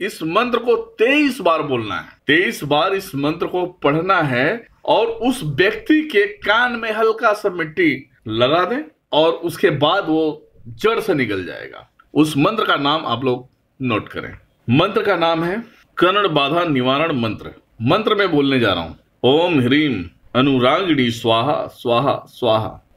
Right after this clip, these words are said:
इस मंत्र को प्यार से आप तेईस बार जाप करना है। ओम ह्रीम अनुरागिणी स्वाहा स्वाहा स्वाहा। तीन बार ही बोलना आपको। शायद मेरे से कभी, अ,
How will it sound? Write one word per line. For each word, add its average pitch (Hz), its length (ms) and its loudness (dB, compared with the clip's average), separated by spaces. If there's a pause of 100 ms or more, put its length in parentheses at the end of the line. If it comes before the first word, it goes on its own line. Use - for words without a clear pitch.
इस 247 280 0
मंत्र 220 440 4
को 90 520 -2 (260)
प्यार 170 300 4
से 104 240 -2
आप 101 340 -2 (100)
तेईस 202 340 0
बार 156 240 2
जाप 123 400 -2
करना 87 260 -4
है। 85 180 -14 (240)
ओम 123 520 2
ह्रीम 123 800 -2 (360)
अनुरागिणी 107 1000 0 (260)
स्वाहा 110 760 -2 (260)
स्वाहा 117 800 -2 (320)
स्वाहा। - 720 -4 (540)
तीन 269 240 2
बार 220 160 2
ही 302 100 0
बोलना 110 300 -2
आपको। 80 400 -12 (220)
शायद 147 300 0
मेरे 160 280 0
से 170 200 -2
कभी, 139 640 0 (500)
अ, 92 80 -8